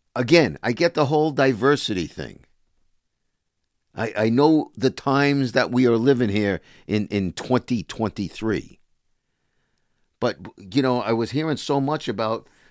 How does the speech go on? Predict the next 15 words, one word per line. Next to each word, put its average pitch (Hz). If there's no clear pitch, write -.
the 104
hist-, -
historical 139
perspective 107
of 101
two 151
black 131
quarterbacks. 151
Well, -
no, 170
Jalen 156
Hurts 147
is 90
black, 98
and 139